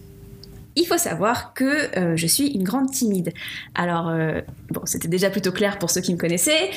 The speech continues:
Euh, c'est pas parce que je fais des vidéos sur YouTube, que je parle en podcast ou que, voilà, je suis sur les réseaux sociaux qu'il faut croire que je suis super à l'aise avec tout ça. Euh, je me, je repousse constamment mes limites, hein, il faut,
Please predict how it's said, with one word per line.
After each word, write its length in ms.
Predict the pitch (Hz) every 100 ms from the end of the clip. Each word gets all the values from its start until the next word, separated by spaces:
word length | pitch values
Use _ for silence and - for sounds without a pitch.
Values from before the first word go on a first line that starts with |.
| - - - -
Euh, 300 | 185 180 175 -
c'est 140 | 208
pas 140 | 294
parce 260 | 330 294 285
que 200 | - 277
je 80 | 240
fais 160 | 226
des 100 | 214
vidéos 300 | 220 226 233
sur 180 | 220 202
YouTube, 540 | 202 214 - 233 233 233
que 100 | 196
je 120 | 190
parle 180 | 202 196
en 60 |
podcast 800 | 196 208 202 - 220 220 220 220 -
ou 80 |
que, 240 | 185 196 185
voilà, 240 | 190 185
je 60 | 180
suis 100 | -
sur 140 | 196
les 60 | 185
réseaux 200 | 185 185
sociaux 380 | 180 185 269 294 - - - -
qu'il 100 | -
faut 160 | 208 196
croire 400 | 196 254 262 -
que 240 | - 233
je 100 | 233
suis 220 | 180 - 220
super 400 | - 208 202 175
à 80 |
l'aise 220 | 170 208 185
avec 200 | 170 175
tout 120 | 160
ça. 360 | - 190 254 - - - - -
Euh, 600 | 175 170 170 170 170 175 - - - -
je 140 | - 185
me, 420 | 208 208 202 185 - - - - - -
je 80 | 190
repousse 560 | 202 214 240 247 330 330
constamment 500 | 240 220 240 220 226
mes 140 | 208
limites, 420 | 190 180 254 302 -
hein, 140 | 190 214
il 80 |
faut, 380 | 208 180 170 165